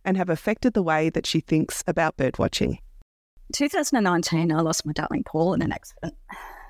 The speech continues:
Speaker 2: And I will get emotional. Uh, he was my,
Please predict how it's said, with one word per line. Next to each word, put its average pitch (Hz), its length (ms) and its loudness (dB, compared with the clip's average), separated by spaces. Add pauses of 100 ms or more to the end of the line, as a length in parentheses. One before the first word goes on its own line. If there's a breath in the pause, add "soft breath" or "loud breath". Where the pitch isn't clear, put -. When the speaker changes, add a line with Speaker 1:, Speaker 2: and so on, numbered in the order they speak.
(360 loud breath)
Speaker 2:
And 165 200 2
I 165 60 0
will 170 160 4
get 185 180 -2
emotional. 160 540 0 (400)
Uh, 160 260 0
he 190 80 0
was 175 220 0
my, 160 240 0